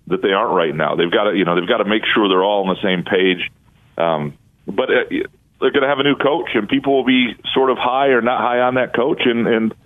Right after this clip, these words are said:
they'll be in spring practice six months from now. And, and, um, you know, the, the problem they've got is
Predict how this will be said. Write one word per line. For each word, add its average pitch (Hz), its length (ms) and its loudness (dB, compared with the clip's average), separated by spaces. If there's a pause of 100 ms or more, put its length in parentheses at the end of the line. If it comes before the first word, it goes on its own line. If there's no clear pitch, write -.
(420)
they'll 107 120 0
be 123 140 4
in 110 140 0
spring 135 260 -2
practice 123 480 0
six 135 220 -2
months 127 200 -2
from 120 120 -2
now. 135 280 0
And, 110 200 0
and, 104 360 0 (540)
um, 92 540 0 (320)
you 95 120 -2
know, 95 240 0
the, 135 140 0
the - 140 -2
problem 156 400 -2
they've 127 200 0
got 117 320 0
is 95 280 2